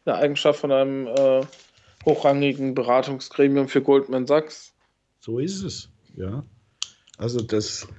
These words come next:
Speaker 2: und da kann man, da-, das ist doch, äh, naiv, wenn man glaubt, dass es da keinen Interessenskonflikt gibt. <laughs>
Speaker 1: Ja, klar,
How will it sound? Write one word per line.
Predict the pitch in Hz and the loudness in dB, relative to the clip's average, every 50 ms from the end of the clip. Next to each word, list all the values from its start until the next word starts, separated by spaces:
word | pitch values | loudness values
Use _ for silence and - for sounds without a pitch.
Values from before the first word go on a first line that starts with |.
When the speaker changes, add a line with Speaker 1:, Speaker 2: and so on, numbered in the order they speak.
| - - - - - - _ _ _ _ - - | -20 -20 -20 -20 -20 -20 _ _ _ _ -4 0
Speaker 2:
und | 101 117 113 120 | 0 2 2 2
da | 123 | 0
kann | - 120 - 135 135 151 | 0 2 2 4 4 4
man, | 131 - 107 | 4 2 2
da-, | 107 117 113 | 2 2 2
das | 107 113 117 113 117 | 2 2 0 2 2
ist | 139 139 - - 135 | 0 -2 0 2 2
doch, | 135 127 107 101 | 2 2 2 -2
äh, | 98 98 110 113 117 | -4 -4 -2 -2 -2
naiv, | 117 120 117 120 110 - 151 180 208 - - 117 | 0 0 0 0 0 0 0 0 0 0 0 0
wenn | 143 139 135 | 2 4 4
man | 131 127 117 | 4 2 2
glaubt, | 120 123 120 120 127 127 - - - - - - - | 2 4 4 4 4 2 0 -4 -10 -20 -20 -6 -4
dass | 127 117 113 - | -2 -2 -2 -2
es | 120 107 - - | -4 -4 -4 0
da | - 117 120 120 | 0 0 0 0
keinen | 117 - 127 120 123 123 117 123 | 0 0 0 0 2 0 0 0
Interessenskonflikt | 117 117 117 113 117 98 110 139 180 - - 220 190 - - 160 160 147 131 - 110 110 104 - - | 0 0 0 0 0 2 2 2 2 2 0 -2 -4 -4 -2 0 0 0 0 0 0 0 0 -2 -4
gibt. | - 95 90 - - - - - - - - - - - | -6 -6 -6 -6 -10 -18 -2 4 6 6 6 6 4 0
<laughs> | 147 - - - - - - - _ - - - _ _ _ _ _ _ _ _ - | -2 -2 -2 -8 -20 -20 -20 -20 _ -20 -20 -20 _ _ _ _ _ _ _ _ -4
Speaker 1:
Ja, | 147 131 117 | -2 -2 -2
klar, | - - - 143 139 131 120 120 | -2 -2 0 2 2 2 0 -2